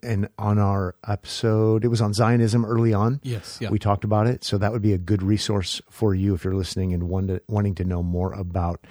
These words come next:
Speaker 1: dispensationalism. Uh, but we'll talk more about it in the days ahead.
Speaker 2: Yeah.
Speaker 1: Happy to do so. I'm not a big fan of John Nelson Darby, the founder of dispensationalism, just because he was so divisive and so,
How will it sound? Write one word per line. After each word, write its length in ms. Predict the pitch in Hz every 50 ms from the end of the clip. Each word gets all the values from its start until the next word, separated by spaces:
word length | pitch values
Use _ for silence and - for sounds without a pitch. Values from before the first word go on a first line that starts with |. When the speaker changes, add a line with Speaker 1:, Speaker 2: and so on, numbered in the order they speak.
| - - - -
Speaker 1:
dispensationalism. 1000 | 101 - - - 92 85 - 98 92 - - 101 95 95 87 - 107 101 98 95 - - - - - _ _ -
Uh, 280 | - 87 85 82 80 80
but 180 | 82 85 104 104
we'll 140 | 117 117
talk 260 | 117 - 110 92 85 -
more 160 | 92 82 80
about 240 | 76 80 76 71 76
it 80 | 82
in 80 | - - -
the 60 | 82
days 280 | 76 90 87 87 -
ahead. 300 | 113 120 139 147 139 127 - -
Speaker 2:
Yeah. 180 | 135 131 127 110 - - - _ _ -
Speaker 1:
Happy 260 | - 107 101 - 104
to 120 | 90 92 92
do 160 | 98 120 113
so. 320 | - - 127 120 113 107 - _ _ _ _ _ _ _ _ _ _ _ _ - - -
I'm 140 | - 120 113
not 120 | 113 107
a 40 | 101
big 200 | 92 104 113 98
fan 300 | - - 104 101 98 98
of 240 | 92 95 92 85 90
John 260 | 92 104 90 95 98
Nelson 460 | 98 95 92 92 - - 104 90 82
Darby, 340 | 80 95 92 95 95 107 110
the 140 | 95 87 82
founder 440 | - - - 90 90 98 101 95 98
of 160 | - - 98
dispensationalism, 1080 | 87 92 95 - - 95 85 82 - 90 87 - - 101 95 92 90 87 104 110 107 107 - -
just 300 | 107 98 123 147 143 -
because 380 | - 131 - - 123 123 107 -
he 340 | - - 110 110 110 113 107 -
was 320 | 117 104 101 98 90 85
so 560 | - - - - - 107 104 110 110 110 110
divisive 800 | 107 104 107 87 80 87 87 98 98 - - 110 104 92 80 80 - -
and 160 | 95 85 78
so, 720 | - - - - - 104 104 107 104 104 104 107 104 92